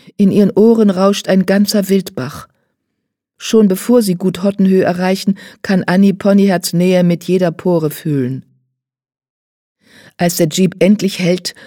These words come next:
wackeln Annis Knie so schrecklich, dass sie kaum aussteigen kann. Du brauchst dich vor Pepper nicht zu fürchten, Anni,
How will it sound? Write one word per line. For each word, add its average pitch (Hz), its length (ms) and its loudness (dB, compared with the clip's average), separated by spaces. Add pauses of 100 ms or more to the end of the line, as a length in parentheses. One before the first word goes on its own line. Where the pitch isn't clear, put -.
(160)
wackeln 180 380 0
Annis 180 340 -2
Knie 202 260 2
so 185 200 0
schrecklich, 185 560 -4
dass 165 180 -2
sie 156 100 -4
kaum 170 300 -4
aussteigen 143 580 -6
kann. 135 300 -10 (1400)
Du - 120 -8
brauchst 147 400 -2
dich 151 100 0
vor 151 120 0
Pepper 151 300 -2
nicht 151 200 -2
zu - 80 -2
fürchten, 147 440 -4
Anni, 135 420 -4